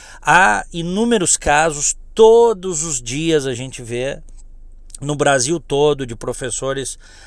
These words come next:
ameaçados em sala de aula, professores muitas vezes agredidos por estudantes, por pais, né, que ensinam, inclusive, os filhos a ser delinquentes.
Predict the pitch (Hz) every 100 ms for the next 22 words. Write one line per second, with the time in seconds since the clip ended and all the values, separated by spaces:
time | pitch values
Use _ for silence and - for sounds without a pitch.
0 | - 135 139 131 - - 139 135 135 127
1 | 113 117 110 127 117 104 104 117 123 123
2 | 117 104 113 - 113 - 131 113 123 131
3 | 127 113 131 110 123 117 117 101 117 131
4 | 127 117 117 107 - - - - - -
5 | 139 120 139 113 139 139 135 - 165 151
6 | - 160 151 147 147 147 127 - - -
7 | - - - - - - - 104 110 127
8 | - - - - - - - 110 104 -
9 | - 143 123 98 110 101 123 107 - 120
10 | 117 101 104 - 110 104 95 90 - 113
11 | 117 110 - -